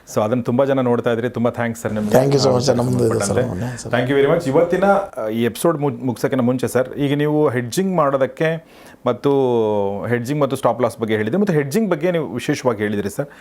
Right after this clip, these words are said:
Speaker 1: So, ಇದ್ರದ್ದೊಂದು ಸ್ಟ್ರಾಟಜಿ ಹೇಳ್ಬೋದಾ ಸರ್, ಹೆಂಗ್ ಮಾಡ್ಬೋದು ಅಂತ?
Speaker 2: Definitely ಒಂದು ಸ್ಟ್ರಾಟಜಿ ಹೇಳ್ಕೊಡ್ತೀನಿ ಸರ್, ಅಮೇಜಿಂಗ್ ಸ್ಟ್ರಾಟಜಿ.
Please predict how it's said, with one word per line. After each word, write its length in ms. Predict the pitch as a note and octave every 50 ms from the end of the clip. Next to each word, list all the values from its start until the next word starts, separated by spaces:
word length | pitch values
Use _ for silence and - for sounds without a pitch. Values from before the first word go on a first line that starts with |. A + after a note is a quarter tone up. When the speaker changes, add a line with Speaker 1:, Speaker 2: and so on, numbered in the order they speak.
| - - - - - -
Speaker 1:
So, 120 | - F#3 E3+
ಇದ್ರದ್ದೊಂದು 500 | E3+ F#3+ F3+ E3+ F#3 F3+ F3 F3 E3+ D#3+
ಸ್ಟ್ರಾಟಜಿ 380 | E3 - E3+ D#3+ D#3 G3 F#3
ಹೇಳ್ಬೋದಾ 260 | F3 D#3+ C#3+ C#3+ C3+ B2+
ಸರ್, 160 | C3 C#3+ C3
ಹೆಂಗ್ 200 | C3+ C3 C3+ C3
ಮಾಡ್ಬೋದು 280 | A#2+ A#2+ A2+ A#2+ A#2+
ಅಂತ? 160 | A#2+ A2+ A2+ D#3 G3 - - - - - - -
Speaker 2:
Definitely 420 | - - - F#3+ E3+ E3 E3 D#3+
ಒಂದು 180 | D3 C#3 C3 A#2+
ಸ್ಟ್ರಾಟಜಿ 340 | - - B2+ C3 C#3+ C3 C3
ಹೇಳ್ಕೊಡ್ತೀನಿ 440 | C3 C3 C3+ - B2+ B2 A#2 A2 -
ಸರ್, 180 | F#2 - -
ಅಮೇಜಿಂಗ್ 480 | - - B2 C3+ C#3+ D3 C3 C3+ A#2+ A2
ಸ್ಟ್ರಾಟಜಿ. 380 | - A#2 A2+ A2 A2 A2 C3